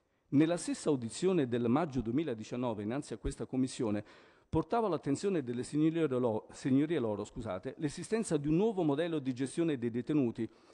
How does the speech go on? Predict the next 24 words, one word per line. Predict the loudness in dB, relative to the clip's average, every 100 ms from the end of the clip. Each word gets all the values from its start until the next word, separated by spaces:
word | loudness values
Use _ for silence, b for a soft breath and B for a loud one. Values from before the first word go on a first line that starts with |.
| B
su | -4 -4
cui | -2 -6
si | -6
stava | -2 0 2
lavorando | 2 2 0 0 -2 -4 -6 b b
e | 0
in | 0
particolare | 0 -4 -4 -2 -2
stava | -2 0 2
lavorando | 0 2 2 4
un | 4
gruppo | 4 2
di | 2
esperti, | 0 -2 -4 -4 -8 -6
direttori | -4 -4 0 0 2 0
e | 0
poliziotti | -4 -6 -6 -4 -4
penitenziari, | -6 -8 -6 -6 -2 -2 -2 -6 B B B
che | -4
ringrazio | 0 2 2 -2 -4 -8
per | -8 -8
l'ottimo | -6 -8 -8 -8
lavoro | -6 -6 -8
svolto, | -8 -6 -6 -4 -6